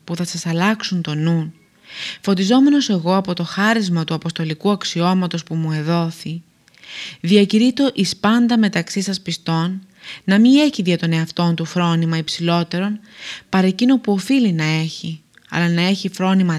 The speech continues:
τέτοιο, ώστε να σκέπτεται δια των εαυτών του συνετά και αληθινά, αναλόγως του χαρίσματος το οποίον ο Θεός εμοίρασεν εις τον καθένα.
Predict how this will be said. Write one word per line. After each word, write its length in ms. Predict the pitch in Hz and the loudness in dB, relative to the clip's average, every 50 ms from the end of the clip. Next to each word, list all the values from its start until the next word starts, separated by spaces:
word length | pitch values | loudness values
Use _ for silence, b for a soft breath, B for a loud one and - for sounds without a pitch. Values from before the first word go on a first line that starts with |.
| 156 | -2
τέτοιο, 540 | - 170 175 180 180 185 - - 214 214 220 B B B B B B B B B | -2 0 0 0 0 -4 -8 -8 -8 -8 -8 B B B B B B B B B
ώστε 280 | B 190 196 190 - 196 | B 0 0 0 2 2
να 140 | 196 190 | 2 2
σκέπτεται 480 | 185 190 - - 226 240 233 233 214 233 | 0 0 0 0 0 0 -2 -2 -2 0
δια 160 | 214 202 190 | 0 0 0
των 140 | 170 180 170 | 0 0 0
εαυτών 460 | 165 160 160 - - 180 180 190 196 | 0 -2 -4 -4 -2 0 0 2 0
του 80 | 185 196 | 0 -2
συνετά 640 | 190 - - 175 160 156 147 - - 165 180 190 | -4 -2 -2 -2 -2 -2 -2 0 0 2 2 0
και 140 | 190 190 180 | 0 -2 -4
αληθινά, 640 | 170 160 156 151 - 156 156 165 170 170 160 160 - B B B B B B B 139 B | -4 -4 -6 -6 -4 -2 0 2 2 2 0 -2 -6 B B B B B B B -8 B
αναλόγως 540 | - 170 170 170 165 175 185 185 180 185 180 | 0 2 4 4 4 4 4 4 2 0 -2
του 100 | - 180 | -4 -8
χαρίσματος 760 | 156 160 160 156 165 180 196 196 202 208 202 190 202 202 190 | -6 -6 -4 0 2 2 2 2 2 0 -2 -2 -4 -6 -6
το 80 | - 170 | -6 -6
οποίον 320 | 160 165 175 175 175 175 | -4 -2 0 0 0 0
ο 60 | 175 | -2
Θεός 420 | 170 - - 151 151 160 175 170 - | -2 -4 -4 -2 -2 -2 -2 -4 -4
εμοίρασεν 580 | - 170 160 170 175 180 175 175 170 - 165 | -4 -2 0 0 2 2 0 0 -2 -4 -6
εις 80 | 160 160 | -6 -6
τον 140 | - 160 156 | -8 -8 -8
καθένα. 640 | 156 151 156 - 165 165 156 147 147 151 151 156 | -8 -10 -6 -4 -2 -2 -2 -4 -6 -8 -10 -12